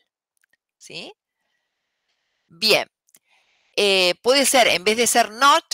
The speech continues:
puede ser never, nunca, ¿sí? Que también es negación. Y después teníamos que, eh, los verbos modales, eh, eh,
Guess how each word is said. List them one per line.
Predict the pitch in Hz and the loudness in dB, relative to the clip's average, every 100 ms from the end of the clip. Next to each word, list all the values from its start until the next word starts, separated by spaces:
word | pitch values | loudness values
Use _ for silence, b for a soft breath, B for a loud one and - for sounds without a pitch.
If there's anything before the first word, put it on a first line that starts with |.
| - - | -14 -8
puede | 190 185 | -6 -2
ser | - 196 | -2 -2
never, | 175 220 240 175 151 107 - _ _ _ _ _ | -2 0 0 0 -4 -6 -16 _ _ _ _ _
nunca, | 165 226 185 156 104 - 165 _ _ _ - | -12 -12 -12 -10 -10 -10 _ _ _ _ -20
¿sí? | - - 277 | -20 -20 -20
Que | 170 | -20
también | 143 143 156 | -20 -20 -18
es | 196 | -16
negación. | 151 - 175 156 - _ _ _ _ B B B B B B B B B _ | -16 -14 -8 -8 -8 _ _ _ _ B B B B B B B B B _
Y | 294 339 285 | 0 2 2
después | 190 240 - 247 | 0 -4 -2 -4
teníamos | 262 247 269 269 302 381 - | -2 -4 0 0 0 -4 0
que, | 220 226 285 - | 2 4 4 0
eh, | - 175 170 170 | -6 -4 -2 -2
los | 170 214 | -4 -2
verbos | 202 208 226 220 | -2 0 -4 -2
modales, | 233 254 254 254 277 359 - - - | -2 2 4 4 0 -2 -6 -16 -10
eh, | 175 165 156 147 147 143 143 _ - - _ _ - | -6 -6 -6 -10 -16 -20 -20 _ -18 -18 _ _ -20
eh, | - - - | -20 -18 -20